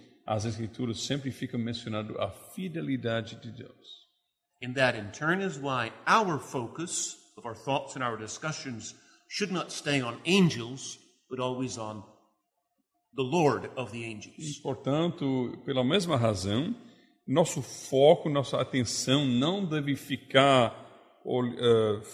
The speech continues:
Speaker 1: focado nos anjos, mas nós devemos focar nossos pensamentos, nossa, nossa reflexão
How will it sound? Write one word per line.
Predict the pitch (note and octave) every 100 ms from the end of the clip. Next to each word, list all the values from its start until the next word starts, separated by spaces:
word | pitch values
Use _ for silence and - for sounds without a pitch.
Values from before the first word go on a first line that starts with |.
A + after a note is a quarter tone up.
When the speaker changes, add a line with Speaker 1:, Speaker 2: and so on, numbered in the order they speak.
| - - - -
Speaker 1:
focado | F#3+ - - D3 E3+ C#3 A#2
nos | B2 A2
anjos, | C3+ A#3+ B2 B2 - - -
mas | A#2
nós | A#2 C3
devemos | B2 A#2+ A#2+ A2+
focar | - E3 - B2+ A#2+
nossos | A#2 - -
pensamentos, | B2 - A#2 A#2+ A2
nossa, | A#2 A2+ A2 -
nossa | A2 G2+
reflexão | A2+ C#3 B2 - - G#2 G#2+